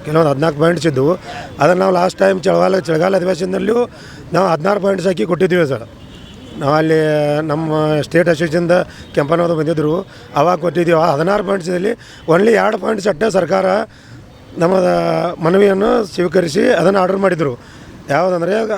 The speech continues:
ಐದು ಲಕ್ಷ ಇದ್ದಿದ್ದು ಹತ್ತು ಲಕ್ಷ ನಮ್ಮ ಕಾಂಟ್ರಾಕ್ಟರ್ ತಿರ್ಕೊಂಡ ನಂತರ ಅಂತೇಳಿ ಅದನ್ನೊಂದು ಇದು ಮಾಡಿದರು. ಮತ್ತು ಹನ್ನೆರಡು ಪರ್ಸೆಂಟ್ ಇದು ಹದಿನೆಂಟು ಪರ್ಸೆಂಟ್ ಎರಡು ಜಿ ಎಸ್ ಟಿ, ಅದನ್ನೊಂದು ಆ್ಯಡ್ ಮಾಡಿದ್ದಾರೆ. ಅದನ್ನು ಬಿಟ್ಟರೆ ಹದಿನಾಲ್ಕು ಪಾಯಿಂಟ್ಸ್ ಯಾವುವು ಏನು ಇನ್ನೂ ಒಂದು ವರ್ಷ ಆದ್ರೂ ಅವ್ರೇನು ಪಾಯಿಂಟ್ಸ್ ನಮ್ಮ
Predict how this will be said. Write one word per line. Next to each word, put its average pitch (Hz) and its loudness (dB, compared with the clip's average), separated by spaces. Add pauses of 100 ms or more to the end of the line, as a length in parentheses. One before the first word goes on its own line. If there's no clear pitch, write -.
(120)
ಐದು 190 -2
ಲಕ್ಷ 196 -4
ಇದ್ದಿದ್ದು 190 0
ಹತ್ತು 185 0
ಲಕ್ಷ 185 -2 (640)
ನಮ್ಮ 165 2
ಕಾಂಟ್ರಾಕ್ಟರ್ 170 2
ತಿರ್ಕೊಂಡ 165 0
ನಂತರ 165 2
ಅಂತೇಳಿ 165 0
ಅದನ್ನೊಂದು 165 2
ಇದು 151 0
ಮಾಡಿದರು. 139 -2 (380)
ಮತ್ತು 170 2
ಹನ್ನೆರಡು 214 0
ಪರ್ಸೆಂಟ್ 196 -4
ಇದು 214 2
ಹದಿನೆಂಟು 180 -2
ಪರ್ಸೆಂಟ್ 190 -2
ಎರಡು 185 2
ಜಿ 160 -2
ಎಸ್ 170 0
ಟಿ, 139 -2 (360)
ಅದನ್ನೊಂದು 190 2
ಆ್ಯಡ್ 202 2
ಮಾಡಿದ್ದಾರೆ. 196 -2 (300)
ಅದನ್ನು 185 0
ಬಿಟ್ಟರೆ 220 0
ಹದಿನಾಲ್ಕು 190 0
ಪಾಯಿಂಟ್ಸ್ 208 -2
ಯಾವುವು 208 2 (320)
ಏನು 196 2
ಇನ್ನೂ 214 2
ಒಂದು 208 4
ವರ್ಷ 185 2
ಆದ್ರೂ 202 2 (340)
ಅವ್ರೇನು 185 2 (560)
ಪಾಯಿಂಟ್ಸ್ 190 2
ನಮ್ಮ 185 -2